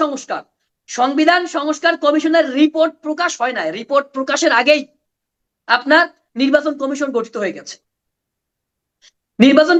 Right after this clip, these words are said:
কমিশন সংস্কার রিপোর্ট প্রকাশিত হয় না, তার আগে নির্বাচন কমিশন গঠিত হয়ে গেছে। তো এইভাবে চলছে। দেখুন, এখন যেটা সবচেয়ে গুরুত্বপূর্ণ,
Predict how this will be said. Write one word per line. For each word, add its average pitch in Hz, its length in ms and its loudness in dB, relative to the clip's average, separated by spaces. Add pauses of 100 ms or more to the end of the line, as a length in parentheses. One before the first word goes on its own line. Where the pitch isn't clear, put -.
কমিশন 339 400 4
সংস্কার 349 400 2
রিপোর্ট 320 280 2
প্রকাশিত 311 360 0
হয় 294 120 2
না, 277 100 0
তার 277 120 0
আগে 285 140 -4
নির্বাচন 277 280 -6
কমিশন 262 280 -4
গঠিত 233 240 0
হয়ে 196 160 0
গেছে। - 160 -8 (600)
তো 254 60 8 (380)
এইভাবে 349 340 4
চলছে। 262 280 2
দেখুন, 302 160 2 (100)
এখন 311 200 4 (600)
যেটা 240 160 2 (120)
সবচেয়ে 254 340 -2
গুরুত্বপূর্ণ, 311 600 4